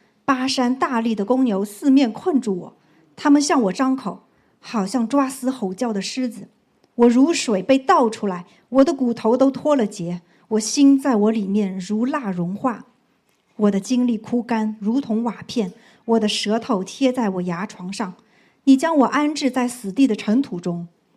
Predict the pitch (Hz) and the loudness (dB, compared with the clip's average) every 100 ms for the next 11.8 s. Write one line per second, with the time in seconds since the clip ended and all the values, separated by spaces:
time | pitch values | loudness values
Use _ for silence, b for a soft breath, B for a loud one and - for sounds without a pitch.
0 | _ _ _ _ - - 180 196 247 202 | _ _ _ _ -6 -2 0 2 2 2
1 | 180 196 233 175 156 - _ _ - 330 | 0 0 0 -2 -8 -16 _ _ -2 0
2 | 240 202 180 - 170 208 247 180 - 185 | 0 0 -4 -4 0 2 2 0 -6 -12
3 | b b b b - 330 285 269 320 302 | b b b b -4 2 2 2 0 0
4 | 262 190 196 - 190 175 185 240 - 202 | 0 0 -2 -4 -4 -2 -2 -2 -4 -10
5 | 165 _ _ 220 226 269 220 190 - 180 | -10 _ _ -2 2 2 0 -8 -4 -6
6 | 185 _ 240 247 311 294 269 226 226 180 | -6 _ -2 0 2 6 6 4 -2 -8
7 | - 202 202 B B _ - 254 240 339 | -2 -2 -2 B B _ 0 2 2 2
8 | 269 226 202 175 175 - 285 226 190 180 | 2 2 -2 -6 -10 -4 0 0 -2 -6
9 | 185 202 _ _ _ _ _ _ _ _ | -10 -14 _ _ _ _ _ _ _ _
10 | _ _ _ - - 254 240 - 277 269 | _ _ _ -8 0 2 2 2 4 4
11 | 175 180 220 202 185 214 202 | 0 -2 -2 -2 -2 -4 -6